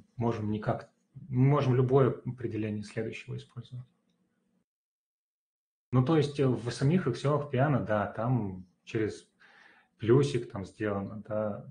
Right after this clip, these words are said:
Ну, когда мы, допустим, теоретико-типовым спо-, образом это определяем, там мы просто говорим, что следующее — это функция из натурального в натуральный. А что это за функция, вообще никого не интересует.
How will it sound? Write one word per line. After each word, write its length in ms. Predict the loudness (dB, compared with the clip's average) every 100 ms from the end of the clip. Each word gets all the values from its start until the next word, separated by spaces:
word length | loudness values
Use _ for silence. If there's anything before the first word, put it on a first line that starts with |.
| -14
Ну, 300 | -10 -10 -10
когда 360 | -12 -6 -2
мы, 640 | 0 0 -2 -2 -4 -6 -10
допустим, 760 | -12 -8 -8 -6 -8 -6 -10 _ _ _ _ _ _ -6
теоретико-типовым 880 | 0 0 -2 -12 -10 -2 0 0 -2
спо-, 500 | -8 -8 -6 -8 -12 -14 -16 -18
образом 600 | -4 0 2 0 0 -4
это 200 | -4 -6
определяем, 540 | -6 -6 -2 0 -2 -4
там 180 | -6 -6
мы 80 |
просто 300 | -6 -8 -6
говорим, 240 | -4 -4 -4
что 180 | -12 -12
следующее — 500 | -6 -4 -6 -8 -10
это 120 | -8
функция 600 | -4 -4 -4 -4 -4 -4
из 400 | -4 -4 -4 -4
натурального 640 | -6 -4 -2 0 0 -2
в 60 | -4
натуральный. 680 | -6 -6 -4 -4 -4 -10 -18 -18
А 140 | -16
что 300 | -14 -4 -2
это 160 | 0 -4
за 100 | -6
функция, 460 | -6 -8 -8 -16
вообще 240 | -12 -8 -6
никого 320 | -6 -8 -8
не 120 | -6
интересует. 500 | -8 -12 -20 -20 -20